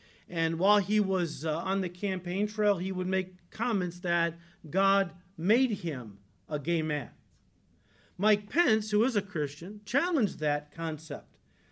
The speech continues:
Uh, you know, and quoting the Bible, and Pete Buttigieg shot back on Twitter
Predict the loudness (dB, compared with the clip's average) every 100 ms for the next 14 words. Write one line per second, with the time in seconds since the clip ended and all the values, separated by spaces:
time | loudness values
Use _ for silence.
0 | _ _ -6 -2 0 0 0 -2 -2 -2
1 | -2 -4 -8 -20 _ -20 -20 -20 -20 0
2 | 4 4 4 -2 -2 -2 0 -2 -4 -4
3 | -4 -4 -6 -8 -4 -4 -4 -4 -2 -4
4 | -4 -4 -4 -2 -2 -2 -4 -6 -6 -6
5 | -4 -6